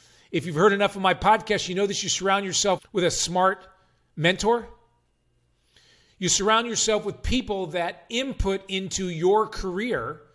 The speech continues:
and maybe into your personal life smart things that you can use that make you more competent.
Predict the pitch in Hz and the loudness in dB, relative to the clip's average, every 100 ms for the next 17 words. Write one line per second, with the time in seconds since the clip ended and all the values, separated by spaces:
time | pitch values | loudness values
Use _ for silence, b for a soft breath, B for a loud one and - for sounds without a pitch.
0 | b b b 156 190 240 220 196 160 160 | b b b -4 0 2 2 -2 -2 -4
1 | - 220 240 208 180 143 123 131 - b | 0 0 0 -2 -4 -2 -2 -4 -8 b
2 | b b - - 202 208 - - 175 143 | b b -6 -4 2 2 2 -2 -6 -6
3 | 135 123 - B B B B 185 - - | -6 -12 -14 B B B B -2 -2 -4
4 | 196 185 262 254 214 175 175 165 - b | -2 2 2 2 -4 0 -2 -2 -10 b
5 | - 185 185 175 226 - 196 185 165 - | -4 -2 -2 -2 -2 -2 -6 -4 -6 -10
6 | - 160 165 165 131 117 _ _ - 165 | -8 0 2 2 -2 -12 _ _ -8 -6
7 | 165 139 82 | -6 -10 -14